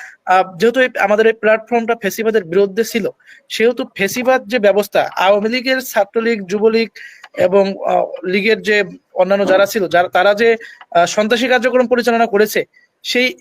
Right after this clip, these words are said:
সন্ত্রাসী কার্যক্রম পরিচালনার যে সিস্টেমটা, এই সিস্টেমটার বিরুদ্ধে তো আমরা অতীতেও ছিলাম, এখনো আছি, ভবিষ্যতে ইনশাল্লাহ থাকবো।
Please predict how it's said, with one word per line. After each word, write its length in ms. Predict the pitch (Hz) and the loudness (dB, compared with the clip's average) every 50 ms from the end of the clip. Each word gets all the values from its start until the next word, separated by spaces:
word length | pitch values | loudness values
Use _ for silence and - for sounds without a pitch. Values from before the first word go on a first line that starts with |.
| - | -8
সন্ত্রাসী 460 | - - - 208 208 208 254 247 254 269 | -6 0 2 0 2 2 0 0 0 2
কার্যক্রম 400 | 262 262 240 262 240 254 262 247 | 0 2 0 0 0 -2 -2 0
পরিচালনার 460 | 247 240 240 240 247 240 240 240 226 | 0 0 0 2 0 0 0 0 -2
যে 80 | 240 | -2
সিস্টেমটা, 540 | 226 - - 254 233 - 269 240 190 - 160 | -2 -2 -2 -4 -2 -2 -2 -4 -2 -2 -2
এই 80 | 170 175 | -2 -2
সিস্টেমটার 500 | 175 - 220 - 254 240 226 233 240 220 | -2 -4 -4 -2 -4 -2 0 0 -2 0
বিরুদ্ধে 340 | 185 190 202 196 185 220 226 | 0 0 0 0 0 -2 0
তো 120 | 226 233 | 2 2
আমরা 280 | 220 214 214 226 233 220 226 - - _ _ _ | 2 2 4 2 2 2 -2 -8 -20 _ _ _
অতীতেও 340 | 180 185 180 202 - 247 254 | -8 -8 -6 -2 0 0 0
ছিলাম, 280 | 247 262 254 254 247 247 - | 2 2 2 0 0 0 -2
এখনো 300 | 226 226 233 254 247 247 | -2 -2 0 0 0 0
আছি, 240 | 240 247 247 254 | 0 0 -2 -2
ভবিষ্যতে 400 | 190 190 202 226 - 254 233 226 | -2 0 0 0 0 -2 -2 -2
ইনশাল্লাহ 300 | 202 190 - 214 202 214 | -4 -4 -4 -2 -2 0
থাকবো। 340 | - 220 208 190 - 139 139 | 0 0 -2 -2 -4 -10 -14